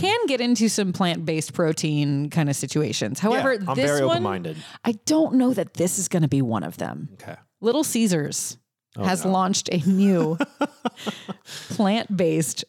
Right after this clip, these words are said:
Speaker 1: pepperoni pizza.
Speaker 2: Uh-huh.
Speaker 1: Planteroni pizza.
Speaker 2: A plant-based pepperoni pizza.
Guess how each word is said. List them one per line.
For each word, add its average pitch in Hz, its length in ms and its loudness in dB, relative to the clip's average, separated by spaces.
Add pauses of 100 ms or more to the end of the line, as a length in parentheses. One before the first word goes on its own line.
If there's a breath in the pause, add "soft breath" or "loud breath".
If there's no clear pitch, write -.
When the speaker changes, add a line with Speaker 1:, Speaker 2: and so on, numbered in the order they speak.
(120)
Speaker 1:
pepperoni 180 480 0
pizza. - 540 -6 (120)
Speaker 2:
Uh-huh. 92 360 -4 (500)
Speaker 1:
Planteroni 190 1040 2
pizza. 156 540 -4 (320)
Speaker 2:
A 104 120 -2
plant-based 107 1200 -4 (320)
pepperoni 107 460 -2
pizza. 87 560 -4